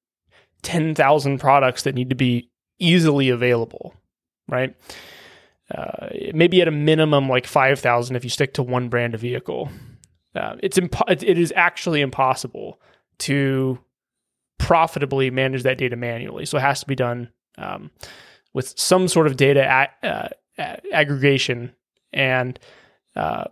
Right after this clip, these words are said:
and then some sort of tooling with, like, manage-, like, connecting to A P Is for, like, at a, at a minimum, uh, keeping pricing and, and quantities of up to date.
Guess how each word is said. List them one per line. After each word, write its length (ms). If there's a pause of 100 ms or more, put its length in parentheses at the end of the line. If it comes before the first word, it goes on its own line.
and 160
then 200
some 240
sort 180
of 100
tooling 320
with, 180
like, 220
manage-, 280
like, 220 (140)
connecting 360
to 100
A 100
P 160
Is 280
for, 320 (160)
like, 140 (100)
at 80
a, 160
at 80
a 40
minimum, 640 (180)
uh, 320 (100)
keeping 240
pricing 460
and, 220
and 260
quantities 480
of 260 (240)
up 140
to 80
date. 320